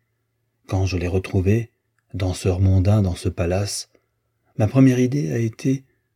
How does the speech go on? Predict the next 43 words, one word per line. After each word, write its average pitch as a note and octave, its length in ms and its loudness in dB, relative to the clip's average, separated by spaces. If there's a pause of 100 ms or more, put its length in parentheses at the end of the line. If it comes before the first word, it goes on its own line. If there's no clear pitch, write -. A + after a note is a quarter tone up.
(240)
C'est - 200 -12
un G2 80 4
peu A2 140 2
à G2 40 4
cause G#2 200 4
de A#2 60 6
moi, F#2+ 280 4 (180)
tout F#2+ 120 0
de F#2+ 40 4
même, F2 300 4 (280)
qu'il F2+ 160 -2
s'est F#2 160 0
déclassé. » F#2+ 600 0 (680)
J'ai G#2+ 180 0
eu C3 100 2
ensuite A#2+ 500 -4 (540)
tant C#3+ 180 0
de A2+ 80 2
raisons G#2 380 2
vraisemblables G2 720 0
de F#2 80 0
supposer G2 480 2
chez G2+ 160 0
lui G#2 200 4
une F#2+ 140 6
perversité F#2 600 -2
foncière. F#2+ 640 -2 (600)
Sa - 160 -8
conduite F#2 380 -4
avec F#2 220 0
votre F#2 240 -2
sœur, F2+ 440 -4 (140)
avec G#2 240 0
vous, F#2+ 300 2 (460)
telle E2 160 -6
que F#2+ 100 -2
je F#2 100 -4
la E2+ 120 -4
connaissais, G2 560 0 (160)
cette F#2+ 200 -8
histoire F#2 320 -2
du F2+ 140 -4
bijou. G2 440 2